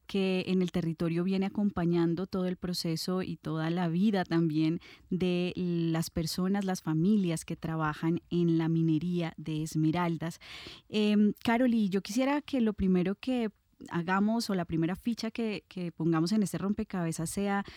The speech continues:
un poco la comprensión de cómo se ha configurado este territorio, este departamento o esta zona del departamento alrededor de la explotación de las esmeraldas y cómo ha sido esa dinámica y esas lógicas de vida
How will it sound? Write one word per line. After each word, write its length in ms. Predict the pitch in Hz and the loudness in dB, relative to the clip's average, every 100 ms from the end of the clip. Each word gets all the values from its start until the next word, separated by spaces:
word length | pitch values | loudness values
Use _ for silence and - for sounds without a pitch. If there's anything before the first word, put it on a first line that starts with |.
| - - - | -20 -20 0
un 140 | 220 | 0
poco 340 | 208 220 233 233 | 2 2 2 2
la 140 | 240 | 2
comprensión 800 | - 233 220 185 180 - 175 175 | 2 4 4 4 0 2 2 2
de 80 | 185 | -2
cómo 460 | - 233 233 233 | 0 2 4 2
se 120 | 233 233 | 0 -2
ha 80 | |
configurado 1120 | 226 240 233 247 220 196 170 160 165 185 202 - | 0 0 0 0 0 0 0 0 0 0 -2 -8
este 400 | - 208 - 226 | -4 -2 -2 -4
territorio, 840 | 226 226 214 190 170 160 151 175 240 - - _ | -2 -2 -2 -4 -2 -2 -2 -4 -6 -12 -20 _
este 260 | 196 190 202 | -2 0 -2
departamento 840 | 214 208 220 220 180 160 180 196 | -2 -2 -6 -2 0 2 2 0
o 80 | 175 | -4
esta 180 | 170 175 | -4 -4
zona 320 | - 196 196 | -2 0 0
del 120 | 196 202 | 0 -4
departamento 800 | - 190 - 165 156 151 190 185 - - | -4 -8 -2 2 4 2 0 -6 -10 -8
alrededor 840 | 196 190 175 175 170 165 165 165 160 | 0 0 0 -2 -2 0 0 -2 -2
de 160 | 180 | -4
la 420 | 185 185 180 165 - | -2 0 0 0 -2
explotación 760 | 165 - 180 165 160 - 165 156 | -8 -4 -4 -2 -4 -2 0 0
de 80 | |
las 160 | 160 190 | 0 -2
esmeraldas 600 | 180 170 196 214 165 170 | -2 0 2 0 -2 -6
y 80 | 175 | -8
cómo 320 | - 180 180 | -2 0 2
ha 40 | 190 | 0
sido 280 | - 233 | 0 0
esa 180 | 220 220 | 2 0
dinámica 560 | 220 214 180 185 - 208 | 2 2 2 0 0 -2
y 120 | 190 | 0
esas 260 | 180 180 185 | -2 -2 0
lógicas 560 | 196 196 208 - 208 | 0 0 -4 -2 -2
de 140 | 185 170 | 0 2
vida 400 | 202 220 196 | 4 4 2